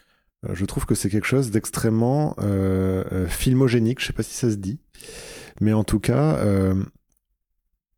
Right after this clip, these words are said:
je sais qu'il y a un film qui existe qui a-, qui s'appelle The Bucket List, déjà, qui est, qui est super, euh, donc là, c'est pas quelqu'un qui réalise pour quelqu'un d'autre, c'est deux, pour l'histoire, hein, c'est deux, deux personnes âgées qui sont à l'hôpital et qui décident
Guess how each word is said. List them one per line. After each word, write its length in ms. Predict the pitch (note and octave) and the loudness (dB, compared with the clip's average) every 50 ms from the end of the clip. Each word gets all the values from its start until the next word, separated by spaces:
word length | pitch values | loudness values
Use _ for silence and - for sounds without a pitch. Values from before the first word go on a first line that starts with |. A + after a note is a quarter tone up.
| _ _ _ _ _ | _ _ _ _ _
je 140 | - G2 A2+ | -2 0 0
sais 160 | A2 - D3+ | 2 2 2
qu'il 160 | D3 - A#2+ G#2+ | 2 2 2 2
y 20 | |
a 140 | G#2 G2+ G#2 | 4 4 2
un 40 | G#2 | 2
film 200 | - - D#3 D3+ | 2 2 0 0
qui 120 | - - | 0 0
existe 280 | A#2 G2+ A2+ C3 - - | 0 0 0 -2 0 0
qui 60 | - | 2
a-, 180 | G#2+ G#2 G#2 G#2 | 2 2 2 0
qui 140 | - - G#2+ | -2 -2 0
s'appelle 260 | - A#2 B2 A#2 G#2 | 0 2 2 2 2
The 60 | G#2 | 4
Bucket 400 | G2 G2+ B2 - C3+ - - - | 4 4 4 4 2 0 0 0
List, 400 | G2+ A#2 - - - - - - - | 0 0 0 -4 -8 -14 -16 -6 -4
déjà, 280 | G#2 F#2+ F2 F#2+ A2+ | -2 0 0 0 -2
qui 260 | B2 - - - F2 F2+ | -4 -4 -4 0 0 0
est, 60 | E2+ | 0
qui 160 | - - F2+ | 0 0 -2
est 120 | F2 - - - - - - - - - | -2 -2 -6 -14 -20 -20 -18 -16 -14 -12
super, 540 | - - - F2 - F2+ F2+ F#2 A#2 A2+ G2+ | -12 -12 -10 -6 -4 -2 0 0 0 -2 -2
euh, 440 | F#2 F2 F2 E2+ E2+ E2 E2 E2 E2+ F2 F2+ | -4 -4 -4 -4 -4 -6 -6 -8 -10 -10 -8
donc 200 | F#2 F2+ F2+ - - - - - _ - | -6 -6 -8 -8 -12 -18 -20 -10 _ -2
là, 80 | G#2+ | -2
c'est 140 | - - F#2 | -2 0 0
pas 120 | - G#2 | -2 0
quelqu'un 320 | F#2+ - G#2+ F#2 - A2+ G#2 | 0 0 -2 -2 -2 -2 -2
qui 140 | - - F2+ | -2 -4 -2
réalise 300 | F#2 F#2 F#2+ G2 - - | 0 0 0 0 -2 -4
pour 140 | - - | -6 -6
quelqu'un 220 | - F#2 E2+ - F#2 | -6 -4 -4 -2 0
d'autre, 160 | A#2 C#3+ - | 0 0 0
c'est 240 | - - G2+ F2+ F2+ | -2 -2 -2 -2 0
deux, 480 | G#2 G#2 G#2+ A2 A2 G#2 G2 F#2 F2+ - - - - - - - - - - | 0 2 2 2 2 2 2 0 -2 -4 -10 -20 -20 -20 -20 -20 -20 -12 -6
pour 100 | - G2 | -2 -2
l'histoire, 360 | F#2+ F#2 F#2 - A2+ B2 A#2+ | -2 -2 0 0 2 2 2
hein, 60 | A#2+ | 2
c'est 180 | - - G2+ F#2 | 0 0 -2 -2
deux, 520 | F2+ G2+ G#2+ G#2+ G#2+ G#2 G2+ G2 F#2+ F#2+ | 0 2 2 4 4 4 4 4 4 2
deux 120 | F2+ G2+ G2 | 2 2 0
personnes 680 | - G#2 F2+ - - - A2 G#2 G#2 G2 F#2+ F#2 F2 G2+ | 0 0 -2 -2 0 0 2 2 2 2 2 2 2 0
âgées 360 | G#2 G2 F#2 G#2 A2+ A2+ A2+ | 0 2 2 2 2 2 2
qui 200 | A2 - - F2+ | 0 -2 -4 -6
sont 460 | - - - G2+ G2 G2 F#2+ F#2 F2+ | -6 -4 -4 -2 0 0 2 2 2
à 60 | F2+ | 2
l'hôpital 640 | F#2 F#2+ F2+ - - E2 - - A2+ B2 B2+ B2 G2+ | 0 0 -2 -4 -6 -8 -2 0 0 2 2 2 0
et 40 | F2 | 0
qui 160 | - - F#2+ | -2 -6 -4
décident 560 | F2+ G2 F2+ - - - B2 A2 F#2+ F#2 | -4 -4 -4 -4 -4 -4 -2 0 0 -2